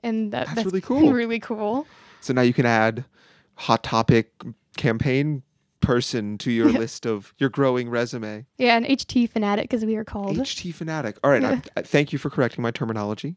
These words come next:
Speaker 2: I appreciate
Speaker 1: Oh,
Speaker 2: that.
Speaker 1: yeah, no problem.
Speaker 2: You mentioned Instagram. I know social media is a big part of your life, a big part of the group's life.
Speaker 1: Mm-hmm.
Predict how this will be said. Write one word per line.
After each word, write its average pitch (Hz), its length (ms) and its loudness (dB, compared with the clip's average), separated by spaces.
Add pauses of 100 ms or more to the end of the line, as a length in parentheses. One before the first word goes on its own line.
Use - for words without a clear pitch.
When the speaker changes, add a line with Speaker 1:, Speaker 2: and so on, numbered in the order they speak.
(100)
Speaker 2:
I 143 60 -8
appreciate 110 540 -4
Speaker 1:
Oh, 269 60 0
Speaker 2:
that. 285 80 0
Speaker 1:
yeah, 285 40 0
no 254 140 0
problem. 247 420 -2
Speaker 2:
You 180 80 2
mentioned 202 300 0
Instagram. 120 680 -2 (380)
I 165 120 0
know 185 160 2
social 185 380 -2
media 151 280 0
is 110 140 2
a 110 60 -4
big 139 320 0
part 123 460 0
of 107 540 -2 (200)
your 117 240 -2
life, 135 280 2
a 107 60 -6
big 120 180 0
part 110 240 0
of 101 120 -6
the - 100 -12
group's - 360 -6
life. 127 280 0
Speaker 1:
Mm-hmm. 226 280 6